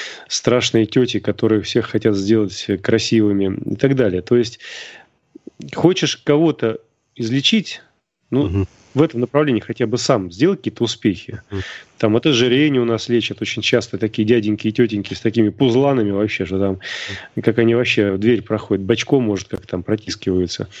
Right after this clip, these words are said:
Speaker 1: Вот. Но при этом говорят про здоровый образ жизни, там, про то, как ожирение с-, от себя убрать или из себя убрать. В общем, смешно. Поэтому сначала здоровым стань сам, сначала. Все, вот, э, опять же, и пред-, вот пока тебя не было, там пришлось эфир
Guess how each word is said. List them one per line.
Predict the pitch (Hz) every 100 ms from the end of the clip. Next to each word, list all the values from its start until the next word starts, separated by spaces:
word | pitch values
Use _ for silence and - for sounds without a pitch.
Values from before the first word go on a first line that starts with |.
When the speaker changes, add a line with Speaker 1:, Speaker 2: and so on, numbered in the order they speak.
| - -
Speaker 1:
Вот. | 110 98
Но | 123
при | 120
этом | 147 117
говорят | 104 110 123 -
про | 104 104 98 95
здоровый | 92 117 123
образ | 107 113
жизни, | 101 139 127 120
там, | 104 95 95 92 - - - - - - -
про | - 98
то, | 98 107
как | 92 - - -
ожирение | 104 95 104 143 139 117
с-, | - -
от | - 127
себя | - 131 117 113
убрать | 113 110 117 123
или | 98 104
из | 104
себя | - 107 104
убрать. | 98 95 95 90
В | 117
общем, | 107 - 110 107 - - -
смешно. | - 127 107
Поэтому | 151 180 185
сначала | 185 196 - 208 180 147 -
здоровым | - 139 113 143 165 180 139
стань | 113 - 127
сам, | 117 - 196 190 - _ _ _ - - - - _ _
сначала. | - - 127 127 104 92 90
Все, | - - 196
вот, | 151 147 147
э, | 120 120
опять | 120 117
же, | 87 92
и | - 107 107
пред-, | - 113
вот | - 123
пока | - 120 120
тебя | 147
не | 196
было, | 117 101
там | 101
пришлось | 92 110 113 95
эфир | - 185 190